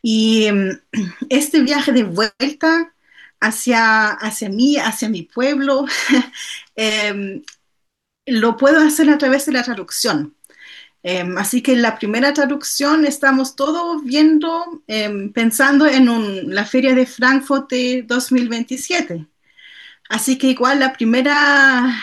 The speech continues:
la primera prueba de traducción lo hicimos al, hacia el alemán.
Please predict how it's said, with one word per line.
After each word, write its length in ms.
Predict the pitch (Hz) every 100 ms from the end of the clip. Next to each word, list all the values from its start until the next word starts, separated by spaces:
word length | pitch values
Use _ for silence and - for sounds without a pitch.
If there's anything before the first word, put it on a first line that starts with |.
| - - -
la 340 | - 214 202 202
primera 400 | 220 233 240 240
prueba 320 | 226 254 269
de 100 | 262
traducción 600 | 269 247 254 - 269 269
lo 60 | 254
hicimos 520 | 233 - 254 262 262
al, 280 | 233 220 214
hacia 260 | 220 240 220
el 60 |
alemán. 520 | 208 214 254 302 -